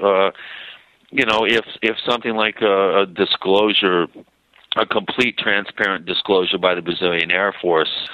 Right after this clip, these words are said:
let's say, based on, on what we do suspect is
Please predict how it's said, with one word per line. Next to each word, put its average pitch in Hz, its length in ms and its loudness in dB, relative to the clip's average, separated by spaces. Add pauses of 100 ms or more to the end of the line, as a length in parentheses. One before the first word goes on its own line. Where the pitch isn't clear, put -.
let's 92 240 0 (100)
say, 82 320 2
based 101 400 0
on, 90 240 -2 (160)
on 101 200 -2
what 98 220 0
we 98 140 4
do 107 260 0
suspect 107 640 -2
is 82 120 0